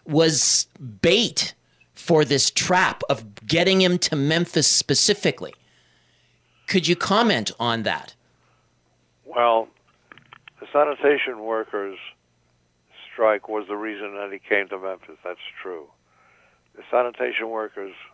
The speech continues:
Speaker 2: were determined to strike independently of Doctor King, but two of their members had been crushed,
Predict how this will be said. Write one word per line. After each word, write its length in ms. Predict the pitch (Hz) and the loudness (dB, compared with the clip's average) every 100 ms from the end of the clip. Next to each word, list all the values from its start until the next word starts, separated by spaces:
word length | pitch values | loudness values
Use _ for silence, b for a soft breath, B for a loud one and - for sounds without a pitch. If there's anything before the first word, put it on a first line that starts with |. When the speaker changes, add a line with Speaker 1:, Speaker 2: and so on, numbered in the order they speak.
| _ _ _ _ _ | _ _ _ _ _
Speaker 2:
were 140 | - 110 | -12 -10
determined 580 | 107 - 123 110 104 | -10 -6 -4 -4 -8
to 100 | 98 95 - | -14 -14 -6
strike 380 | 110 101 95 | -2 -2 -4
independently 840 | 107 101 98 110 113 104 90 92 87 | -8 -10 -10 -6 -6 -8 -12 -12 -12
of 180 | 85 - | -12 -10
Doctor 360 | 95 90 - 82 - | -10 -10 -14 -20 -12
King, 280 | 113 92 76 B B B B B | -12 -12 -16 B B B B B
but 120 | 107 - - | -10 -10 -10
two 200 | 156 160 | -8 -2
of 160 | 135 104 | -2 0
their 200 | 110 104 | -2 -2
members 520 | 107 120 123 110 95 | 0 -2 -2 -8 -6
had 160 | 107 101 98 | -2 -2 -4
been 180 | - 98 - | -12 -16 -18
crushed, 600 | - 120 107 87 - - | -8 -6 -4 -6 -16 -20